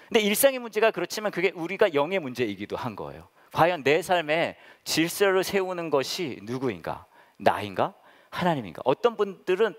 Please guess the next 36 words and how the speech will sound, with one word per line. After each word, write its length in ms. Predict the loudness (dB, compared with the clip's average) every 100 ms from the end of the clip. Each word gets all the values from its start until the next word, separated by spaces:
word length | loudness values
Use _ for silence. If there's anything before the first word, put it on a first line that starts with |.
| _
다른 320 | -2 2 2
사람한테 340 | 2 2 0 -2
그 140 | -4
질서를 380 | -6 -6 -2 -2
맡길 320 | -2 -4 -6
때가 240 | -4 -4 -6
있어요. 240 | -8 -16 -14
누군가 540 | -10 -6 0 2 0 -6 -20 -10
그 120 | -4
사람의 280 | 0 0 0
만족을 500 | -4 -4 -8 -8 -4
위해 100 | -4
사는 240 | -4 -4 -6
사람들도 480 | -6 -8 -8 -18
있을 260 | -14 -12 -12
수 160 | -14 -16
있고요. 320 | -18 -20 -20 -20 -20 -20 -4
신앙의 400 | 0 4 4 4
삶은 260 | 0 0 -2
뭐냐 260 | 0 2
하면 300 | 0 0 -4 -4 -20 -2
끊임없이 580 | 0 2 2 0 0 2
내 120 | 2
삶 200 | 2 -2
속에 500 | -4 -6 0 0 0 -10 _ _ _ _
내 420 | 4 6 4 0 -2
날것의 500 | 2 2 2 0 0
삶에 380 | 0 0 2 0
하나님이 560 | 0 2 2 0 -6 -8
질서를 640 | -2 0 0 2 2 2
잡아서 520 | 2 2 2 2 -2 -4 -14 _
아름다움이 800 | -2 0 0 4 4 4 0 -6
만들어지는 1120 | -4 -4 -4 -2 2 2 0 -6 -6 -6 -6 0
게 180 | 0
신앙의 500 | 0 -4 -8 -10 -12
삶이에요. 380 | -14 -14 -16 -20